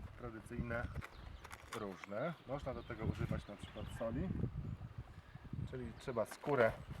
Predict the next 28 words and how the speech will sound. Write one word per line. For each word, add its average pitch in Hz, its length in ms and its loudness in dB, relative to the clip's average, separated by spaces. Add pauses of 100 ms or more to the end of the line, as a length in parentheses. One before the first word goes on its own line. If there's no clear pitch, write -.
(200)
<clears throat> - 500 0
zasypać 139 480 8
solą, 175 440 8
mocno 139 320 4
tą 113 200 2
sól 107 240 0
wetrzeć, 123 420 2
tak 117 160 0
żeby 107 360 2 (840)
nie 120 120 6
zaczęła 107 420 6
gnić. 131 480 2 (480)
No 233 80 4
i 196 80 6
później 139 400 6
po 123 140 8
jakimś 107 440 4
czasie, 123 380 10 (680)
tutaj 107 240 2
ta 104 120 2
skóra 104 300 4
leżała 98 360 4
akurat 92 260 -2
dwa 113 200 2
miesiące 135 540 2 (100)
wysypana 120 460 2
solą, 120 360 2 (960)
można 113 420 0